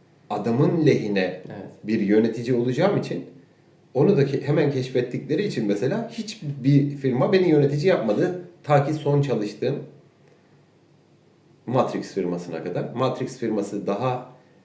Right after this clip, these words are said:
Speaker 1: çalışan odaklı bir firma olduğu için açıkçası hani teşekkür de ederim buradan kendilerine. Aram şu anda hiç iyi değil ama, e, hakkını yiğidi öldür, hakkını yeme diyebilirim. Onlar bana bir yöneticilik
Speaker 2: Evet.
Speaker 1: fırsatı verdi.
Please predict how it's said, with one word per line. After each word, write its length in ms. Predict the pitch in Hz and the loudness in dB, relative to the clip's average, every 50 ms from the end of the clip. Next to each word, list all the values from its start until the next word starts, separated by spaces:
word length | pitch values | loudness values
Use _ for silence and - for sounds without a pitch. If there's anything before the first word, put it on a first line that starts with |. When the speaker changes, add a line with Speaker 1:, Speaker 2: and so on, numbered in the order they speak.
| _ - | _ -12
Speaker 1:
çalışan 580 | - - 120 113 110 - 135 123 120 113 - 110 | -6 -4 -4 -2 -2 -2 -4 -4 -4 -2 -2 -2
odaklı 440 | 104 104 110 104 - - 117 110 107 | 0 2 0 0 -2 -2 -4 -2 0
bir 120 | 104 101 | 0 -2
firma 300 | - 110 101 101 104 107 | -2 -4 -6 -4 -2 0
olduğu 260 | 101 98 98 127 151 | 0 0 0 0 0
için 320 | 151 - - 135 - - - - - - - _ _ _ _ _ _ _ _ _ _ _ _ _ _ _ _ - | 0 0 -2 -4 -6 -6 -10 -12 -18 -20 -20 _ _ _ _ _ _ _ _ _ _ _ _ _ _ _ _ -10
açıkçası 600 | 101 101 - - - - 107 95 - 107 117 139 - - - - _ _ _ _ - | -10 -8 -8 -8 -4 -2 0 0 0 0 -4 -4 -6 -10 -18 -20 _ _ _ _ -14
hani 140 | 87 85 | -12 -8
teşekkür 500 | - 120 104 - 104 90 - - 90 87 | -6 -6 -6 -6 -6 -8 -8 -8 -6 -2
de 80 | 92 87 | 0 0
ederim 360 | 92 90 95 95 90 87 80 | 2 2 0 -2 -2 -4 -6
buradan 280 | 82 78 78 85 85 80 | -6 -6 -6 -8 -8 -8
kendilerine. 380 | - 85 80 78 80 78 82 | -10 -10 -8 -8 -6 -6 -6
Aram 320 | 85 82 92 101 104 98 92 | -6 -6 -4 -4 -4 -4 -6
şu 140 | - - 92 | -6 -6 -6
anda 140 | 85 85 80 80 - - - - _ - | -4 -4 -4 -6 -8 -14 -20 -20 _ -12
hiç 220 | - - - - | -12 -10 -8 -6
iyi 140 | 90 85 - | -6 -4 -2
değil 220 | 120 147 143 110 | 0 0 0 0
ama, 300 | 87 104 113 135 - - - - _ _ _ _ _ _ _ _ - - | -2 -4 -6 -8 -10 -16 -20 -20 _ _ _ _ _ _ _ _ -10 -6
e, 320 | 90 85 82 80 80 80 78 78 78 - - - - _ - | -2 0 0 2 2 0 0 -4 -6 -8 -12 -16 -20 _ -20
hakkını 400 | - - - - - - 95 95 | -16 -14 -14 -14 -10 -6 -6 -4
yiğidi 320 | 92 101 104 107 104 104 | -2 0 0 0 2 2
öldür, 280 | 101 87 85 - 127 - | 0 0 2 0 -2 -2
hakkını 300 | 98 95 - - 107 101 | -2 -8 -6 -4 -2 0
yeme 400 | 101 107 104 95 87 87 87 - - - | 2 2 2 2 -2 -6 -8 -10 -12 -6
diyebilirim. 480 | 87 101 107 117 135 107 101 117 139 - - - - - _ _ _ _ _ _ _ _ _ _ - | -2 -2 0 0 0 -2 -2 -4 -4 -6 -10 -16 -20 -20 _ _ _ _ _ _ _ _ _ _ 2
Onlar 380 | - 151 143 131 143 156 165 143 - - - - - - _ _ - | 4 6 6 6 6 4 2 0 -4 -8 -10 -14 -20 -20 _ _ 0
bana 340 | 143 135 131 139 147 - 135 | 2 2 4 2 2 0 0
bir 60 | 131 | 2
yöneticilik 500 | 127 131 127 127 - - 117 104 113 139 | 2 2 2 2 0 -4 -4 -4 -2 -2
Speaker 2:
Evet. 100 | - - | -2 -2
Speaker 1:
fırsatı 400 | - 120 - - 101 98 - 160 | -2 -2 -2 -2 -4 -2 0 2
verdi. 480 | 143 110 95 - - 120 147 - - | 2 4 2 2 2 0 0 0 -2